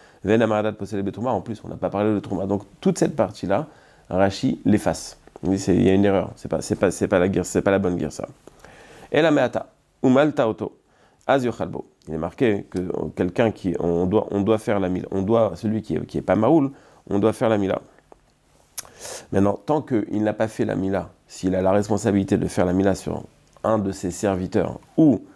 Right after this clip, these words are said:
un de ses enfants, lui non plus ne peut pas consommer, le propriétaire ou le père ne peut pas faire le Korban Pessah.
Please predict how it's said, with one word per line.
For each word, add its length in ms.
un 140
de 100
ses 240
enfants, 400
lui 280
non 140
plus 460
ne 100
peut 120
pas 160
consommer, 440
le 100
propriétaire 640
ou 80
le 80
père 200
ne 80
peut 100
pas 320
faire 180
le 80
Korban 220
Pessah. 300